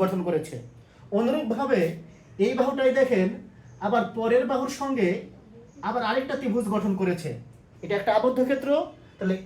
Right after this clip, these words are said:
এই বাহু দুইটা ত্রিভুজ গঠন করেছে। আবার অনুরূপভাবে দেখানো যায় এই বাহুটাই পরের বাহুর সঙ্গে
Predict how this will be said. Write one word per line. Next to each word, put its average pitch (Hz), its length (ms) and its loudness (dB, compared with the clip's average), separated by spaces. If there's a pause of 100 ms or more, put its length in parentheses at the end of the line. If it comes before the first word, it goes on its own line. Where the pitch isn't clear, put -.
এই 277 160 2
বাহু 277 180 6 (600)
দুইটা 285 220 -2
ত্রিভুজ 240 220 0 (180)
গঠন 196 240 2
করেছে। 160 280 -4 (800)
আবার 254 260 4 (200)
অনুরূপভাবে 262 460 2 (100)
দেখানো 262 320 0
যায় 175 180 6 (400)
এই 233 140 0
বাহুটাই 247 420 2 (560)
পরের 233 320 4
বাহুর 269 280 0
সঙ্গে 226 260 2